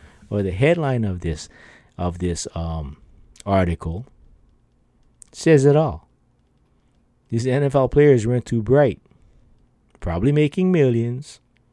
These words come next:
Making millions.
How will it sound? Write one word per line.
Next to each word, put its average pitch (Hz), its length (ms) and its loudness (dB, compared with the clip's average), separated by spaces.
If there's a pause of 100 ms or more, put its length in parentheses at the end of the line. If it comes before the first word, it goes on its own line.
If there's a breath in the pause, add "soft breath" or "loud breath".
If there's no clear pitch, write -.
(2250)
Making 104 400 -4
millions. 131 600 -4